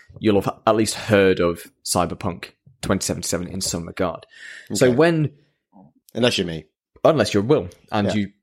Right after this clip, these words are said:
Speaker 1: put your head in the sand and you just go, "Nope, sounds like a not my problem. It's not
Speaker 2: <laughs>
Speaker 1: fifa. I'm not playing it."
Speaker 2: Yeah.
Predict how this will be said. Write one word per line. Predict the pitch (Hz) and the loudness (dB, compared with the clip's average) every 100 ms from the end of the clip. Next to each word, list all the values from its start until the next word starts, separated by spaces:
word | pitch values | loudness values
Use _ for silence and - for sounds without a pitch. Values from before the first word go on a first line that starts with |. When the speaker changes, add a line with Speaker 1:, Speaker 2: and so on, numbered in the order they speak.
| _ | _
Speaker 1:
put | 127 | -2
your | 95 | 2
head | 127 | 2
in | 113 | 2
the | |
sand | 92 101 95 | 0 0 0
and | 95 | -4
you | 95 | -4
just | 92 92 | -6 -6
go, | - 87 90 _ | -2 -2 -2 _
"Nope, | 185 208 - _ _ _ _ _ _ - - | 2 2 2 _ _ _ _ _ _ -20 0
sounds | 165 135 123 | 2 2 2
like | 107 | 2
a | 101 | 4
not | 101 | 2
my | 98 92 | 2 0
problem. | 98 87 87 | 0 -2 -6
It's | 104 127 | -6 0
not | 107 | 0
Speaker 2:
<laughs> | |
Speaker 1:
fifa. | 131 95 98 92 - | 2 0 2 -2 -2
I'm | - 101 | -4 -2
not | 90 | 2
playing | 92 87 | 2 2
it." | 82 | 0
Speaker 2:
Yeah. | - - | -4 -6